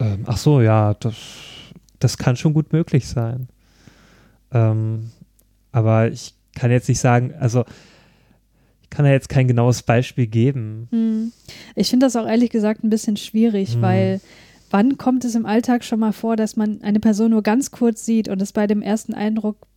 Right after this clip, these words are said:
Speaker 2: bleibt und man
Speaker 1: Hm.
Speaker 2: dann beurteilen soll, wie die Person ist so?
Speaker 1: Ja.
Speaker 2: Man lernt ja die Person immer ein bisschen näher kennen und kann dann auch besser abschätzen,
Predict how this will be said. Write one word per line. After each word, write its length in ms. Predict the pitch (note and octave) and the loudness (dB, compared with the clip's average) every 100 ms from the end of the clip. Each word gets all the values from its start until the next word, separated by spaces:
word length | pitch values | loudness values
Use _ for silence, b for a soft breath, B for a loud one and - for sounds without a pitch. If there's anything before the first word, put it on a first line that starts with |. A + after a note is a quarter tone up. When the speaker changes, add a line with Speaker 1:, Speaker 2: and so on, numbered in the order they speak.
| - | -2
Speaker 2:
bleibt 560 | G3 G3 B3+ C4+ - - | 2 4 2 0 -8 -6
und 160 | A3 G#3+ | -4 0
man 120 | G#3+ | 2
Speaker 1:
Hm. 60 | |
Speaker 2:
dann 340 | G#3+ G#3+ C4+ A#3 _ | 4 2 2 -2 _
beurteilen 560 | - A3 F#3 - G3 G3 | -2 2 2 4 2 2
soll, 260 | F#3+ G3 G3+ | 0 -2 -2
wie 80 | |
die 100 | G3 | -2
Person 400 | G3 G3 F#3+ F#3 G3 | -2 -4 -4 -6 -4
ist 260 | G#3+ - | -6 -6
so? 280 | - G3 G3 B B B | -8 -8 -8 B B B
Speaker 1:
Ja. 140 | A2+ G#2 | -4 0
Speaker 2:
Man 140 | G3 | 2
lernt 280 | G3 B3 - | 4 4 2
ja 100 | A3+ | 0
die 200 | G#3+ - _ | -2 -8 _
Person 320 | - G#3+ A3+ A3 | -6 0 0 2
immer 160 | C4 | 2
ein 60 | B3+ | 2
bisschen 260 | A3 A3 | 0 0
näher 280 | F#3+ G3 F#3+ | 0 0 -2
kennen 340 | G3 G3 F#3+ G3 | -4 -4 -4 -2
und 260 | G3 F#3 | -4 -6
kann 160 | - G#3+ | -2 0
dann 160 | A3 G3 | 2 2
auch 320 | G3+ - - _ _ D#4+ D4 A#3 | -2 -4 -14 _ _ -18 -18 -4
besser 320 | G#3+ G#3+ A3+ | -2 0 0
abschätzen, 680 | G#3 - - G3+ - G3+ G3+ | -2 -2 -4 -4 -2 -4 -4